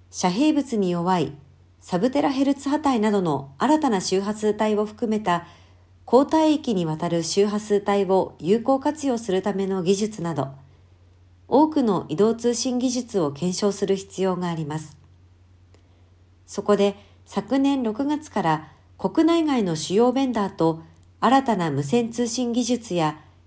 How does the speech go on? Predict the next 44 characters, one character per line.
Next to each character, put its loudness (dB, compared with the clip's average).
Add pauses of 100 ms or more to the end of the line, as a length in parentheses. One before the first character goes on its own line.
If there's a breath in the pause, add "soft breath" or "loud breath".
(120)
エ 6
ー 4
ア 4
イ 2
技 4
術 0
の 0
活 -4
用 2
に -2
焦 0
点 0
を -2
当 -4
て -6
て -2 (360 loud breath)
実 0
証 4
実 -2
験 -2
を 0
行 -6
っ -4
て -6
き -6
ま -4
し -6
た。 -8 (2750)
ド -8
コ 2
モ -2
と -2
エ -4
ヌ 0
テ -2
ィ -2
ー -20
テ -2
ィ 0
ー -2
は、 -4 (640)
富 -4
士 2
通、 -4